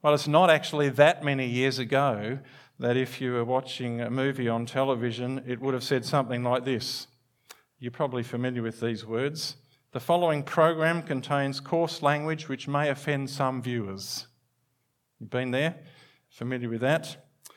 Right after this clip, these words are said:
Nowadays, you're more likely to have a warning about strong language, which is a rather interesting change, isn't it? It used to be offensive language, now it's strong language.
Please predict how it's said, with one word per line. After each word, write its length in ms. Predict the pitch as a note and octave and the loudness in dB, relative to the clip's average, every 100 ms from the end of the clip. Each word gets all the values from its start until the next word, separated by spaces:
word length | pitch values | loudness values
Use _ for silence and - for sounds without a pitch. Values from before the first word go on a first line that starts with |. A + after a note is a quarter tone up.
| - - - - - | -20 -20 -20 -12 0
Nowadays, 540 | D3+ E3 D3+ C#3 C#3 | 6 6 8 4 2
you're 80 | C3+ | -2
more 160 | C3+ | 0
likely 320 | C3+ C#3 C#3 C3 | 2 0 0 0
to 60 | |
have 120 | C3 B2 | 0 0
a 60 | |
warning 480 | A#2+ B2+ C3 B2 B2 | 0 0 0 -4 -8
about 260 | B2 B2+ A#2+ | -4 -2 -2
strong 480 | - - D#3+ F3+ D3 | -4 0 4 4 2
language, 360 | A#2 A2 A2 A#2 | 0 -2 -4 -6
which 180 | A#2 | -8
is 140 | B2+ C#3 | -10 -6
a 40 | |
rather 300 | C#3 D#3 A#2+ | -2 0 0
interesting 640 | A2+ C3+ - - - G#2+ | -2 -4 -6 -12 -10 -10
change, 380 | - D#3+ C3+ G#2+ | -6 -4 -4 -4
isn't 220 | B2+ C3 | -6 -6
it? 80 | A2+ | -8
It 80 | G#2 | -8
used 200 | C#3 D#3 | -8 -8
to 80 | C3 | -8
be 220 | A#2 A#2 | -6 -6
offensive 600 | A2+ - C3+ C#3 - G#2+ | -8 -6 -6 -6 -8 -8
language, 440 | G#2+ A2 A#2+ B2+ A#2+ | -6 -8 -8 -8 -8
now 240 | B2 A#2 | -6 -6
it's 120 | - | -8
strong 560 | - - C3+ B2 B2 A2+ | -14 -12 -6 -6 -6 -8
language. 680 | G#2+ G2 G2 - - - | -8 -10 -14 -14 -16 -16